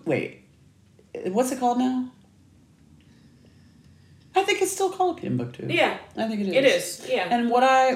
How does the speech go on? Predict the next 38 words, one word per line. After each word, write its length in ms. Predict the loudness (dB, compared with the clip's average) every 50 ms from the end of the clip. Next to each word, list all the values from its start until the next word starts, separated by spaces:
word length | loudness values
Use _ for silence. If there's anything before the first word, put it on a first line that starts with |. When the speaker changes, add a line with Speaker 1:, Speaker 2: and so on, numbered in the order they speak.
| 0
Speaker 1:
wa-, 360 | 2 4 4 4 4 2 -2 -2
really 220 | 0 2 2 2
wanted 240 | 2 2 2 0 -2
to 100 | -2 -4
impress 340 | -4 -2 0 0 0 2 0
on 120 | -2 -2 0
you 140 | 0 0
listeners 400 | 0 -2 -4 -4 -4 -4 -4 -4
is 140 | -4 -4 -2
that 160 | -2 -2 -2
it's 220 | -2 -4 -6 -8 -12
very 440 | -12 -10 -6 -2 0 0 0 -2 -4
far. 380 | -6 -8 -8 -6 -6 -8 -10 -10
Speaker 2:
Mm. 360 | -8 -8 -6 -6 -8 -8 -12 -16 -20 -20 -20 -20 -20 -20 _ _ _ 0
Speaker 1:
Very 320 | 4 6 8 8 8 6
far. 440 | 6 6 6 8 8 8 6 4 2
Speaker 2:
Mm-hmm. 480 | -2 -4 -6 -8 -6 -8 -8 -10 -10 -14 -20 -20 -20 _ _ _ _ _ _ -18 -2
Speaker 1:
Hundreds 420 | 2 4 6 6 4 2 0 -2
of 80 | -2 0
years, 240 | 2 2 2 2
in 80 | -2 -4
fact, 400 | 0 2 2 2 2 0 -4 -10
Speaker 2:
Mm, 200 | -6 -6 -6 -6 -6 -10 -16 -10 -4
Speaker 1:
that 120 | -2 2
Speaker 2:
mm. 20 | 2
Speaker 1:
we've 120 | 4 4
been 120 | 4 2 4
running 360 | 4 4 4 2 0 0 -4 -6 -12 -14 -16 -12
and, 440 | -8 -6 -4 -4 -4 -4 -4 -4 -2
um, 580 | -2 -2 -2 -2 -2 -4 -4 -6 -6 -8 -10 -16 -20 _ _ _ _ _ _ _
running 220 | -2 0 0 0
away, 600 | 0 2 4 6 6 6 6 4 0 -2 -6 -12 -20 _ _ _ _ _ _ _ -8
running 240 | -6 -4 -2 -4 -4
towards, 680 | -4 -4 -2 -2 -2 -2 -2 -2 -4 -6 -8 -10 -16 _ _ _ _ _ _ _ _ _ _ _ _ _ _ _ _ _ _ -20 -20 -20 -20 -20 _ -20 -12 -8
doing 180 | -6 -6 -4
the 80 | -4 -4
running 240 | -4 -4 -4 -2 -2
man. 400 | -2 -2 -2 -2 -2 -2 -4